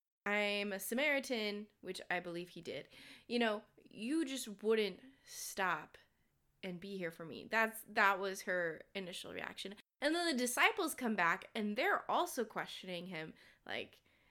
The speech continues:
"Yeah, Jesus, what you doing here? Why, why are you socializing with this person?"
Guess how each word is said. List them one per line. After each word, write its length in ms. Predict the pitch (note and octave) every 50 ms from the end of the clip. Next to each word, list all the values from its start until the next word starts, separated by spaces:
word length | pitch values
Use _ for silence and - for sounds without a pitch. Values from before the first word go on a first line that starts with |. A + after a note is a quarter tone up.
| _ _ _ _ _
"Yeah, 920 | - - F4 F#4+ F#4+ F#4 F#4 F#4 F#4 F4+ F4+ F4 E4+ E4 D#4+ D4+ C#4+ C#4+ C4 B3
Jesus, 360 | C4 D4 D4 C#4+ C4+ B3+ B3+
what 220 | B3+ C4+ C4 C4+
you 60 | C4 A3
doing 280 | A3+ A3+ G3+ F3+ E3+
here? 360 | F#3 E3+ D3+ C3 D#3 F#3+ G#3+ A3+
Why, 480 | G#3 A3+ A#3+ B3 B3 B3 B3 A#3+ A#3 A3
why 320 | A3 A#3 A#3 A#3 A#3+ B3 B3+
are 60 | B3+
you 320 | B3+ B3 A#3 A#3 A#3 A3+
socializing 760 | A3+ - - B3 B3 A#3+ A#3 - F#3+ F3+ E3+ E3+ E3+ F3 E3+ E3+
with 160 | D#3+ D3 -
this 160 | - - -
person?" 440 | - - G#2 G#2 - - D#2 -